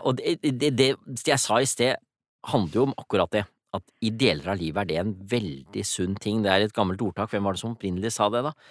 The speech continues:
Men, ja, jeg kan ta den engelske versjonen av det, som John Lennon uttrykte: «Life is what happens to you while you're busy making other plans.»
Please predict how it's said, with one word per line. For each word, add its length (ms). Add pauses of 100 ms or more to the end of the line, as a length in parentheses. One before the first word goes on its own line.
(340)
Men, 300
ja, 220
jeg 80
kan 100
ta 160
den 80
engelske 320
versjonen 400
av 80
det, 80
som 160
John 240
Lennon 320
uttrykte: 380
«Life 380
is 120
what 220
happens 380
to 100
you 280
while 220
you're 240
busy 380
making 360
other 220
plans.» 460